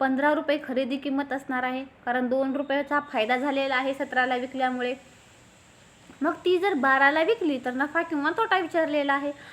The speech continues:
खरेदी किंमत आहे बारा, सॉरी, खरेदी किंमत आहे पंधरा,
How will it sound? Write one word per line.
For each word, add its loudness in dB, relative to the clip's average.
खरेदी 2
किंमत -2
आहे 2
बारा, 4
सॉरी, 0
खरेदी 0
किंमत -2
आहे 0
पंधरा, 2